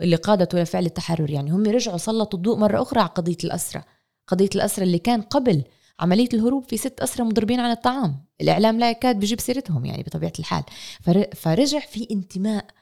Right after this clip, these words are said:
لقضية ال-، الأسرة مرة أخرى بسبب هاي ال-، عملية ال-، الهروب، وأيضًا خيالنا اللي اشتغل لمدة أيام. أيام كنا عاي-، عايشين بالحرية لدرجة إنه خيالنا كان يرفض فكرة إنه راح يتم اعتقالهم. هاي الصورة ما كانتش عم تيجي في، في، في بالنا فعليًا.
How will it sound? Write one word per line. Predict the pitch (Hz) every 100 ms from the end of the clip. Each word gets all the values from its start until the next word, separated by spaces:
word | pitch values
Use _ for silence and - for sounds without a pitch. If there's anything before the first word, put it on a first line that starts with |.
| _ _
لقضية | 160 156 165 175 170
ال-، | 160 151 147 147 147 -
الأسرة | 170 170 - 156
مرة | 170 170
أخرى | 170 - 175 165 - _
بسبب | 160 214 202 180 147 160
هاي | 165 208 226
ال-، | 185 160 156 151
عملية | 156 170 180 185
ال-، | 170 156
الهروب، | 156 160 - 156 180 233 277 226 - _ _
وأيضًا | 175 226 247 233 277 269
خيالنا | - 165 196 240 247 247 247
اللي | 185
اشتغل | 160 - 220 247 233
لمدة | 180 208 196 196
أيام. | 156 156 202 165 135 _ _ _ _ _ _ 190
أيام | 196 254 262
كنا | 226 220
عاي-، | 190 202 196
عايشين | 190 - 202
بالحرية | 196 202 233 220
لدرجة | 180 240 240 -
إنه | 277 214 - _ -
خيالنا | 180 247 294
كان | 262 262
يرفض | 254 311 247
فكرة | - 311 247 233
إنه | 208
راح | 214
يتم | 226 277
اعتقالهم. | 247 226 220 294 175 139
هاي | 185 240
الصورة | 220 294 277
ما | 208
كانتش | 233 277 214
عم | 190
تيجي | 247 208
في، | - 180 165 165
في، | 165 180 175
في | 202
بالنا | 220 254 160
فعليًا. | 143 165 156 147